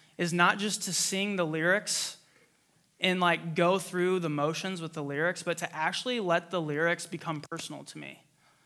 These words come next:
So when I'm singing about sin, I'm thinking about the impatience. I'm thinking about the idolatry.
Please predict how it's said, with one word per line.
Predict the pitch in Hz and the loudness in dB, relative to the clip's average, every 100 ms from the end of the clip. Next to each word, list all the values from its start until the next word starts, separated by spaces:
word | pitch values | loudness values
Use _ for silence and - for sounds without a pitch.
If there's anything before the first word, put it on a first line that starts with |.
| _ _ _ | _ _ _
So | - 202 | 0 2
when | 190 170 | 4 2
I'm | 147 208 233 | 4 2 2
singing | - 190 196 190 | 0 0 2 2
about | 160 143 - | 2 2 0
sin, | - - 143 160 214 220 - _ _ _ _ _ _ _ _ _ - | -2 -2 -2 -4 -4 -8 -16 _ _ _ _ _ _ _ _ _ 2
I'm | 196 226 | 2 2
thinking | - 226 262 170 | 0 0 2 2
about | 147 143 135 139 139 - _ _ _ - | 2 2 2 0 -2 -8 _ _ _ -8
the | 170 160 | -2 -2
impatience. | 151 147 156 143 _ _ - - - _ _ - _ _ - | -2 -4 -8 -8 _ _ -8 -8 -8 _ _ -20 _ _ 0
I'm | 240 | 0
thinking | 262 - 190 220 196 147 | 0 -2 -4 -4 -4 -2
about | 139 135 135 | -2 -4 -4
the | 143 | -6
idolatry. | 135 135 123 143 - - - | -6 -6 -8 -8 -10 -12 -14